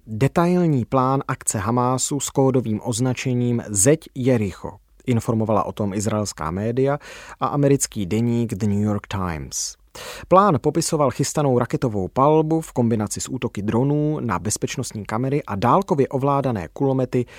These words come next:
při hraničním plotu mezi Pásmem Gazy a Izraelem. V další vlně měli bojovníci na motorkách a paraglidech spolu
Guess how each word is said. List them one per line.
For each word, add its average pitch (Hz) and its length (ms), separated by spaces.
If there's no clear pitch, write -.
při - 140
hraničním 107 600
plotu 117 260
mezi 110 540
Pásmem 101 480
Gazy 101 320
a 104 120
Izraelem. 85 600
V 110 100
další 127 360
vlně 120 300
měli 113 260
bojovníci 104 580
na 78 120
motorkách 123 720
a 98 40
paraglidech 117 800
spolu 82 380